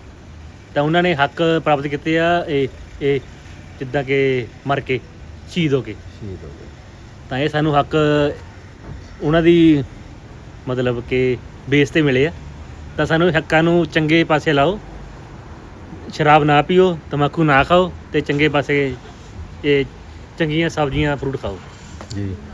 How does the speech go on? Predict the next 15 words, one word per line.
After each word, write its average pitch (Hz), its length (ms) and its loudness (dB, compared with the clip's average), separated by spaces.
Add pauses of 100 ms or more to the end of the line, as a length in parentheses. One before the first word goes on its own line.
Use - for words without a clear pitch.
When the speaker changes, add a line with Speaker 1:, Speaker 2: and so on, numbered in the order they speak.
(200)
Speaker 2:
ਤੇ 123 200 8
ਜਦ 123 200 8
ਉੱਥੇ 131 260 4
ਸ਼ਿਪ 123 260 2
ਦੇ 131 80 4
ਵਿੱਚੋਂ 131 260 2
ਜਿਹੜੇ, 135 220 0
ਜਿੱਥੇ, 117 320 4
ਅਹ, 120 380 4
ਬੰਦੇ 113 320 4
ਲੋਡ 117 220 6
ਕੀਤੇ 113 360 2
ਸੀਗੇ 104 200 2
ਉਹਨਾਂ 117 200 2
ਨੇ, 117 140 -2